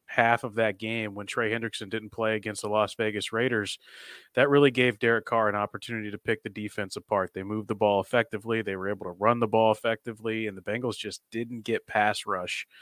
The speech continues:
uh, at all. And that's kind of been one of the struggles of this defense all season is getting pass rush with four.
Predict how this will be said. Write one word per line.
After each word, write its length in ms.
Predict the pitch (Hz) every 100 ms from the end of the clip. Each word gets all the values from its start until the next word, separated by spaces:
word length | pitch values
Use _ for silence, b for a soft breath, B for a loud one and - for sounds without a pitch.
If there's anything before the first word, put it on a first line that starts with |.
| b b b -
uh, 200 | 107 98 -
at 240 | 123 113
all. 220 | 113 113
And 80 | 101
that's 140 | 131 -
kind 180 | 196
of 80 | 139
been 160 | 143 135
one 160 | 135
of 80 | 127
the 60 | 107
struggles 480 | - 120 123 120 110
of 80 |
this 160 | 110 104
defense 440 | 117 127 117 101
all 140 | 110 101
season 580 | - 135 160 117 104 98 -
is 260 | 117 107
getting 460 | - 123 127 113 107 _ _
pass 320 | - 117 110 123
rush 260 | 113 -
with 140 | 113 -
four. 500 | 131 139 107 98